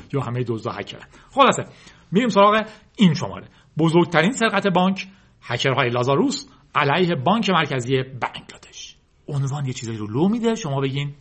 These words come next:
نشنیدینش. چون اگه ما داریم از دزدی بانک حرف می‌زنیم، خیلی وقتا ذهنیت ما میره سراغ لول‌های مختلف.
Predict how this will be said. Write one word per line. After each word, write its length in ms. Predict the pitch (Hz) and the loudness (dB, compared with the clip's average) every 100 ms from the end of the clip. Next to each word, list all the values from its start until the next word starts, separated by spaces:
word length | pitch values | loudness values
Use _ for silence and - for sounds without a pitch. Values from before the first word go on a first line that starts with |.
| - | -20
نشنیدینش. 840 | 104 - - - - _ - - _ _ _ _ _ _ _ _ - | -18 -16 -16 -18 -20 _ -20 -20 _ _ _ _ _ _ _ _ -10
چون 140 | 147 127 | -2 0
اگه 140 | 127 | 0
ما 100 | 131 | 0
داریم 180 | 127 135 | 0 0
از 160 | 131 120 | -2 -2
دزدی 420 | 123 110 113 151 | -4 -4 -2 -2
بانک 600 | 139 120 139 180 180 - - | -2 2 4 4 2 -4 -10
حرف 340 | 120 117 - | -4 -4 -4
می‌زنیم، 520 | 127 120 127 180 269 - - - - _ _ - | -4 0 2 0 -2 -8 -20 -20 -20 _ _ -10
خیلی 360 | - 147 196 | -2 2 2
وقتا 420 | 165 139 160 165 | 2 0 -2 -4
ذهنیت 680 | 165 127 135 - 135 156 185 | -4 -2 -2 -2 -2 0 0
ما 160 | 190 175 | 0 0
میره 160 | 180 | 0
سراغ 280 | 175 156 143 | 0 0 0
لول‌های 580 | 165 143 127 123 123 143 | 2 2 2 0 0 0
مختلف. 500 | 135 123 - 95 | -2 -4 -10 -12